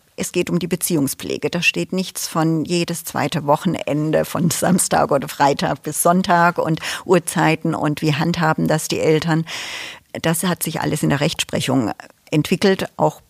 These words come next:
bedingt durch die, ja, Lebensumstände, wenn eben Eltern arbeiten gehen und dass es dann am Wochenende eher Zeit gibt. Aber im Gesetz findet man dazu nichts. Deswegen geht's wirklich um die Frage, wie kann die Beziehung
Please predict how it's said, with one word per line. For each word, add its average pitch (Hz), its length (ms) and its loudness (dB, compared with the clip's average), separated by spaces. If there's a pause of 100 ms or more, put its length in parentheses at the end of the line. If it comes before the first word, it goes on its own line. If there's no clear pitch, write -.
(120)
bedingt 165 420 0
durch 147 320 -4
die, 143 300 -6 (100)
ja, 135 220 -2
Lebensumstände, 156 1080 2
wenn 147 300 2
eben 143 320 -4
Eltern 143 400 0
arbeiten 147 540 0
gehen 147 280 0
und 147 160 -2
dass - 160 -6
es - 140 -10
dann 143 240 0 (320)
am 147 160 2
Wochenende 147 500 2
eher - 300 0
Zeit 139 360 2
gibt. - 260 0 (440)
Aber 160 380 2 (300)
im 180 120 4
Gesetz - 520 -4 (100)
findet 151 260 0
man 135 140 -2
dazu - 320 -4
nichts. - 540 -6
Deswegen 160 520 0
geht's 160 260 0
wirklich 165 360 -4
um 160 120 0
die 151 60 -4
Frage, 156 480 -2
wie 165 80 -2
kann 156 400 -2 (300)
die 165 40 -2
Beziehung 170 720 0